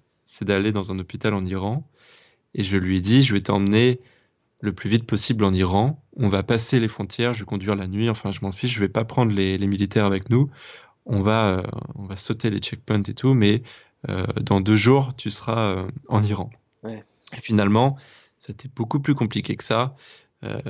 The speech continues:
Speaker 1: avec notre, bah, il y a plein d'histoires, mais avec l'ambassade de France et tout, ils ont pas voulu qu'on parte.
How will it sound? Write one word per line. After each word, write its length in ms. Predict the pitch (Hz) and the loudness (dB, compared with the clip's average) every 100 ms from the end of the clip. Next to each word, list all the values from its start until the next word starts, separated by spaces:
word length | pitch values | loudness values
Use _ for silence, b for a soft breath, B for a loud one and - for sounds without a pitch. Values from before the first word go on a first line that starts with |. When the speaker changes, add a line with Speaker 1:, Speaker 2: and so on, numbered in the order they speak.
| - - - | -8 -8 -6
Speaker 1:
avec 220 | 104 - | -6 -4
notre, 260 | 110 - | -6 -4
bah, 240 | 104 107 101 | -2 0 0
il 200 | 135 113 | 0 -2
y 40 | |
a 40 | 98 | -2
plein 160 | 123 | 0
d'histoires, 480 | 113 110 - 117 101 | -2 -4 -2 -2 -2
mais 180 | 98 98 | -6 -8
avec 180 | 139 - | -8 -4
l'ambassade 360 | 104 101 104 | -4 -2 -4
de 100 | 104 | -4
France 340 | 98 - 120 - | -4 -2 -2 -4
et 40 | |
tout, 140 | - 117 | -6 -4
ils 100 | 101 | -4
ont 80 | 92 | -2
pas 140 | 117 | 0
voulu 220 | 113 113 | 2 0
qu'on 160 | 107 101 | 0 -4
parte. 400 | 117 120 120 | -2 -2 -4